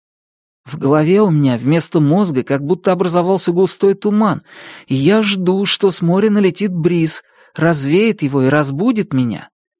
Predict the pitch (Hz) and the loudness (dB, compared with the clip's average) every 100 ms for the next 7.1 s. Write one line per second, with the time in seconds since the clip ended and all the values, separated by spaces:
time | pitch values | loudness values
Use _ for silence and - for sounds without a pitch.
0 | _ _ - 190 - 277 240 151 170 170 | _ _ -12 -12 -2 2 2 2 0 2
1 | 208 196 - 135 190 208 160 190 170 - | 2 0 -2 -2 -2 -2 0 0 2 0
2 | 170 214 165 - _ _ _ _ _ 107 | 0 0 0 -4 _ _ _ _ _ -10
3 | 104 104 147 - 131 110 113 - - 147 | -6 -6 -6 -6 -8 -6 -10 -8 -6 -6
4 | 117 _ _ _ _ _ _ _ _ _ | -6 _ _ _ _ _ _ _ _ _
5 | _ _ _ - - 113 123 147 151 160 | _ _ _ -6 -4 0 0 2 2 0
6 | 160 160 160 - 151 - 160 151 127 117 | 0 0 0 0 -4 -2 -2 0 -2 -4